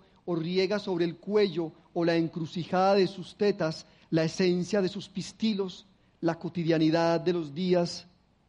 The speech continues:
desaparece. Sé de todas maneras que oler un vegetal es algo que resulta contradictorio para el botánico. Muchas veces es el más complejo acto de conocimiento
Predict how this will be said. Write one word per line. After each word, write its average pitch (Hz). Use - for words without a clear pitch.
desaparece. 139
Sé 180
de 175
todas 175
maneras 170
que 190
oler 170
un 202
vegetal 196
es 185
algo 214
que 185
resulta 202
contradictorio 175
para 165
el 156
botánico. 156
Muchas 196
veces 220
es 180
el 226
más 214
complejo 214
acto 202
de 156
conocimiento 160